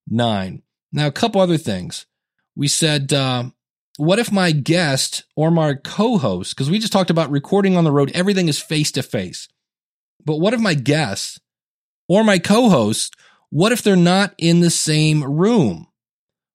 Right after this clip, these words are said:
Well, okay, in that case, and I mentioned this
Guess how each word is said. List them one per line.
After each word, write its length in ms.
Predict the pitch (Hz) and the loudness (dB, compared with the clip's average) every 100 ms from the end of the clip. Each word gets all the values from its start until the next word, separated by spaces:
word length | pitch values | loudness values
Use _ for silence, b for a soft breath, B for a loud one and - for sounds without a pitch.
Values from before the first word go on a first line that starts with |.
| - | -4
Well, 440 | 156 170 170 - _ | 0 0 -2 -6 _
okay, 380 | 160 160 160 151 | -2 0 0 0
in 80 | 156 | 0
that 220 | 175 214 | 0 -2
case, 500 | - 113 127 - - _ | -4 -2 -2 -4 -8 _
and 120 | 147 151 | -4 -2
I 120 | 156 | 0
mentioned 480 | 165 240 202 196 175 | 2 0 0 2 2
this 240 | 165 - | 2 -2